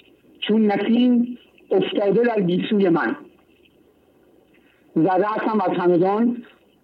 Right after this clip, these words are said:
درود بر شما آقای شهبازی عزیزم، معلم خوبم.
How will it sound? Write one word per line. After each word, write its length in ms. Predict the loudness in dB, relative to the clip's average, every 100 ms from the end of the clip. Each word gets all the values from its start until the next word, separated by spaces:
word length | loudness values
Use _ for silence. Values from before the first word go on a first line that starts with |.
| _
درود 280 | 0 2 2
بر 200 | 0 -2 0
شما 540 | 0 0 -2 -6 -12 _ _ _ _
آقای 200 | -4 -2 -2
شهبازی 420 | -2 0 2 2
عزیزم، 720 | 0 0 0 0 0 -2 -2 -4
معلم 400 | -2 0 0 0
خوبم. 560 | 0 0 0 -2 -4